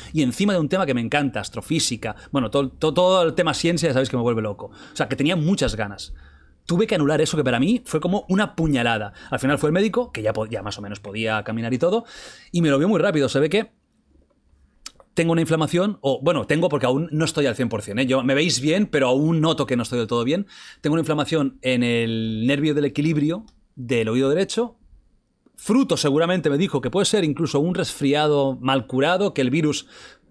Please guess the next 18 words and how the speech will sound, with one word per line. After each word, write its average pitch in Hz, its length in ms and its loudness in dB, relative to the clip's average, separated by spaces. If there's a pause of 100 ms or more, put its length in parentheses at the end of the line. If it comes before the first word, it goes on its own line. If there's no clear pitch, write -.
afectó, 143 640 -2 (120)
eh, 110 540 0
a, 104 340 -2
el 110 280 -2
oído 202 240 2
y 156 80 0
lo 123 140 2
inflamó, 143 400 0
entonces 123 280 -4
me 104 80 -6
dio 113 160 0
un 120 120 -6
tratamiento 117 420 -2
de 110 80 -4
inf-, - 180 -12
antiinflamatorios 110 600 -2
con 120 100 -6
cortisona 143 540 -4